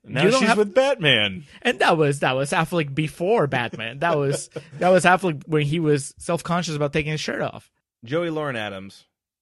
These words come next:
Speaker 1: who was Kevin Smith's girlfriend at the time he wrote this. Um, also, the only thing I knew her from was Emp-, uh, not Empire Records, um, Days
Speaker 2: Dazed
Speaker 1: and
Speaker 2: and
Speaker 1: Confused.
Speaker 2: Confused.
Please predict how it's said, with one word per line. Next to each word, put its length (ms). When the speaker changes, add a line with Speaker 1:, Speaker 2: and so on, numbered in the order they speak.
Speaker 1:
who 260
was 480
Kevin 240
Smith's 260
girlfriend 500
at 160
the 280
time 180
he 100
wrote 260
this. 280
Um, 440
also, 320
the 100
only 160
thing 100
I 120
knew 100
her 100
from 220
was 320
Emp-, 220
uh, 320
not 220
Empire 260
Records, 600
um, 340
Days 180
Speaker 2:
Dazed 20
Speaker 1:
and 240
Speaker 2:
and 80
Speaker 1:
Confused. 380
Speaker 2:
Confused. 40